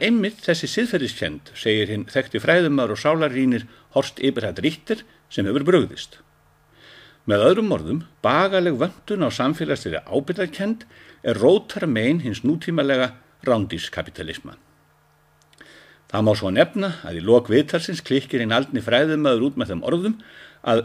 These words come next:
fjármálakreppan hefði aldrei orðið jafn alvarleg og hún varð ef konur hefðu haft meira að segja í fjármálaheiminum. "Gildismat kvenna," segir Richter, "einkennist meira af hjálpfýsi og viljanum til að deila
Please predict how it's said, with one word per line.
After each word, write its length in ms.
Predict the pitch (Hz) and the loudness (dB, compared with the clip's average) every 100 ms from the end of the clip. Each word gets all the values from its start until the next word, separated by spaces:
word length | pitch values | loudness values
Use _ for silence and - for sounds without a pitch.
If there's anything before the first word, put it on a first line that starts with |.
| - | 2
fjármálakreppan 880 | 123 165 185 175 165 170 165 170 165 - - | 2 4 4 2 2 -4 -2 -4 -4 -8 -6
hefði 200 | 120 113 143 | -2 -2 0
aldrei 240 | 202 214 180 | -2 0 0
orðið 260 | 147 139 107 | 2 2 0
jafn 180 | 104 123 | -2 0
alvarleg 400 | 180 185 139 113 | 2 2 0 -2
og 80 | 90 | -4
hún 100 | 85 | -2
varð 240 | 113 220 - _ _ _ _ _ _ _ | -2 -2 -10 _ _ _ _ _ _ _
ef 220 | - 135 120 - | 4 4 4 0
konur 400 | 175 226 202 170 | 2 4 0 -2
hefðu 200 | 139 131 | -2 -2
haft 160 | - | 0
meira 260 | 147 196 175 | 2 2 2
að 120 | 143 | 0
segja 260 | - 107 90 | 0 -2 0
í 80 | 127 | 0
fjármálaheiminum. 640 | 180 175 120 92 78 65 - _ _ _ _ _ _ _ - - - - - | 2 2 0 -4 -8 -12 -20 _ _ _ _ _ _ _ -20 -20 -20 -18 -6
"Gildismat 600 | 104 165 139 285 - - | -2 0 -2 -2 -2 -2
kvenna," 380 | - 185 196 113 | 2 2 2 0
segir 340 | 107 92 82 85 | -2 -4 -4 -8
Richter, 380 | 92 - 165 - _ - | -12 -8 -8 -8 _ 0
"einkennist 540 | 135 170 156 147 143 | 0 2 0 0 0
meira 340 | 127 175 196 127 | 0 0 2 0
af 160 | 104 | 0
hjálpfýsi 680 | 202 208 - 180 170 - 170 - - - | -4 -4 -6 -6 -4 -2 -2 -4 -20 0
og 240 | 123 127 | 2 4
viljanum 420 | 139 196 180 143 | 4 4 2 0
til 140 | 127 151 | 0 -2
að 120 | 156 208 | 2 4
deila 360 | 190 87 73 | 4 2 -6